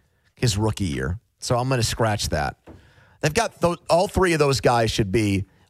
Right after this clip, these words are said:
high-end starters for them. The who have chimed in in the last few days who have said, "Hey, you know, th-,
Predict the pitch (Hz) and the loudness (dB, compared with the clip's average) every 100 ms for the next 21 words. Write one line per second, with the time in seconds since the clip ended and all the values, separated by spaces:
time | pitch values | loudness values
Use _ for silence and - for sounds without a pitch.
0 | _ _ 135 127 117 - 107 101 95 - | _ _ -2 -2 0 0 0 0 -4 -4
1 | 76 65 69 - _ - - - 143 - | -4 -4 -6 -8 _ -20 -20 -6 -6 -6
2 | _ _ _ _ _ - 170 - - 170 | _ _ _ _ _ -4 -4 -2 0 0
3 | 151 143 147 135 120 120 120 - 127 120 | 0 0 0 2 2 2 2 0 0 0
4 | 120 117 117 98 - 120 104 101 - - | 0 0 0 0 0 0 -2 -6 -14 -16
5 | - 156 135 101 - _ _ _ _ _ | -2 0 0 -4 -6 _ _ _ _ _
6 | _ _ _ _ _ - 143 127 101 | _ _ _ _ _ -2 0 0 -4